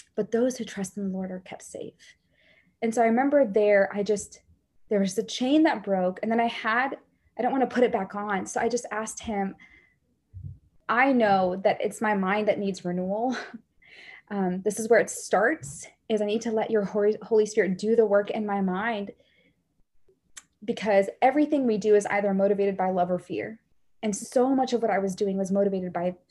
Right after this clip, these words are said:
fear and not his perfect love, which casts out every fear. Ultimately, fearing him is the point, right? That's wisdom. And so I'm sharing all of this to say, yeah, all of twenty nineteen, I wasn't doing things with God.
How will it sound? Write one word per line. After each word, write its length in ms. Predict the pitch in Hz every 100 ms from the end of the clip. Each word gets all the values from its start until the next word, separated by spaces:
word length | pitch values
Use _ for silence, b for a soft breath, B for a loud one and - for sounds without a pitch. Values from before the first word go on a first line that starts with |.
| _
fear 440 | 285 285 208 226 -
and 140 | 226
not 240 | 214 208 -
his 240 | 226 214
perfect 340 | - 220 214 214
love, 160 | 202
which 180 | 196 196
casts 300 | - - -
out 180 | 220 208
every 280 | 202 202 202
fear. 400 | - 185 190 B B B B B
Ultimately, 420 | - 320 294 214 208
fearing 400 | - 214 185 185
him 300 | - 240 185
is 120 | 180 _ _ _ _ _ -
the 80 |
point, 420 | 220 - - - _
right? 200 | 226 220
That's 240 | 208 196
wisdom. 440 | 208 190 180 175 214 _ _ _ _ _ _ _ _ _
And 160 | 247 240
so 340 | - 233 214 -
I'm 100 | 226
sharing 380 | - 311 339
all 200 | 240 208
of 120 | 202 196
this 240 | 202 196
to 100 | 214
say, 540 | 202 208 196 185 196 - _ _ _ -
yeah, 180 | 262 -
all 160 | 247
of 80 | 262
twenty 240 | - 247 226
nineteen, 540 | 208 196 214 190 190
I 140 | 214 202
wasn't 320 | 202 196 190
doing 260 | 196 185 185
things 220 | 180 185
with 180 | 156 -
God. 380 | - - -